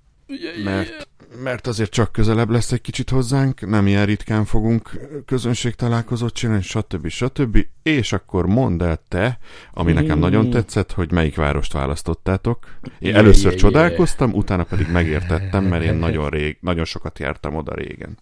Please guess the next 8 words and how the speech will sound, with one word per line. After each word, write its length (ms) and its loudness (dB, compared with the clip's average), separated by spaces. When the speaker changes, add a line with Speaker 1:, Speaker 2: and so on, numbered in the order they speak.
Speaker 1:
Hát 240 -4
a, 220 0
a 80 -6
triviális 680 -2
Budapest 580 -6
az 100 -10
hamar 400 -6
kiesett. 680 -8